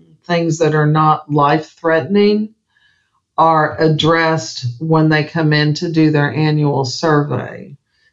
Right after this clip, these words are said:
So you may not get your complaint looked at or even investigated for several months.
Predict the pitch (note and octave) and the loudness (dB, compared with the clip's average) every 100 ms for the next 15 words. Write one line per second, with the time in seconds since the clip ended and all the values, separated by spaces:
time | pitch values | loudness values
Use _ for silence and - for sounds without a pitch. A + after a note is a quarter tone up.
0 | _ - - D#3+ D#3 D3 - E3 D#3+ D#3+ | _ -10 -2 0 2 0 -2 -2 0 2
1 | D#3+ D#3+ D#3 D3+ D3+ D#3+ C#3 - D#3+ D#3 | 2 0 0 -2 -2 0 0 0 0 2
2 | D3+ - D#3 - E3 D#3 D#3 D#3 - - | 0 -4 -8 -4 -2 0 0 -2 -10 -20
3 | _ _ _ _ _ E3 G3 D4 - - | _ _ _ _ _ 0 2 0 -2 -4
4 | C#3 A2+ A2+ - C#3 D3 D3 D3 D3+ D3+ | -2 -2 -4 -8 -2 0 2 2 0 0
5 | E3 F3+ F3 E3+ D3+ C#3+ C#3+ D3 - D#3 | 2 2 0 -4 -2 0 0 -2 -4 -6
6 | B2+ - C#3 C3+ B2+ B2+ B2 A#2 - _ | -4 -4 -4 -4 -2 0 0 -2 -8 _
7 | - | -20